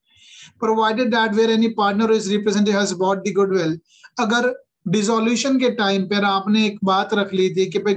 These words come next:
गुडविल मैं खरीद रहा हूं और उस गुडविल का आप इस्तेमाल कर रहे हैं after the dissolution but before the winding up, then you can do it so, क्योंकि गुडविल तो आपने खरीद ली ना, तो why you will wait for the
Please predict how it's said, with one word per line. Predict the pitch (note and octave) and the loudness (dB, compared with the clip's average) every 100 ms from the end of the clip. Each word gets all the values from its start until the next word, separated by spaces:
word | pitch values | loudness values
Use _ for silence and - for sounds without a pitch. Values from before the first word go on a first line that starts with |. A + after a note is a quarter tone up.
| G3 | 0
गुडविल | F#3 F#3+ G#3+ | -2 0 0
मैं | G3 F#3+ G3+ | 2 0 -2
खरीद | F3 F3 E3+ | 0 0 0
रहा | E3+ D#3+ E3+ | -2 0 0
हूं | D#3 D#3 D3 _ _ - - G#3+ | 0 -4 -6 _ _ -20 -4 0
और | A3+ | 2
उस | A#3 - | 0 0
गुडविल | G#3+ G#3+ A#3 A#3+ A#3 | 0 0 0 0 -2
का | C4+ - G#3 | -4 -2 -2
आप | A3+ | 0
इस्तेमाल | A#3 - A3 A3 A3+ A#3 | -4 0 2 2 2 0
कर | A3 G3 | -2 0
रहे | G3+ | 0
हैं | F3 F#3+ E3+ D#3+ - _ - - | 0 -2 -2 -6 -12 _ -10 -2
after | G#3+ G#3+ C#4+ C4+ | 0 0 -2 0
the | C4+ | 0
dissolution | C#4 C4 C#4 C4+ C4 D4 B3+ | 2 2 2 2 0 0 0
but | A3+ | 2
before | A3 G3+ A3 G#3 | 0 2 0 0
the | B3 C4+ | 0 0
winding | G3 F3 F3+ F3+ | 0 -2 -4 -4
up, | F3 E3 - _ _ _ - | -4 -6 -8 _ _ _ -2
then | G3+ B3+ | 2 4
you | C4 | 4
can | C4+ C4+ | 2 4
do | C4+ C#4 | 4 4
it | C#4 | 2
so, | - B3 A#3 _ _ _ _ - | 0 -4 -4 _ _ _ _ -6
क्योंकि | G#3+ G#3 | 0 2
गुडविल | G3+ G3+ A3+ A#3 | 2 2 2 0
तो | A3 | 2
आपने | A#3 A3 B3 | 0 0 0
खरीद | G#3+ A3+ B3 | 0 0 0
ली | G#3+ E3+ | 0 0
ना, | G#3 G3+ - _ _ | 0 -2 -6 _ _
तो | G#3+ G3 | -2 2
why | G#3 A3+ A#3+ | 2 2 2
you | C4+ | 4
will | C4+ B3 | 4 4
wait | B3 B3 | 2 0
for | B3+ | -2
the | A#3 | 0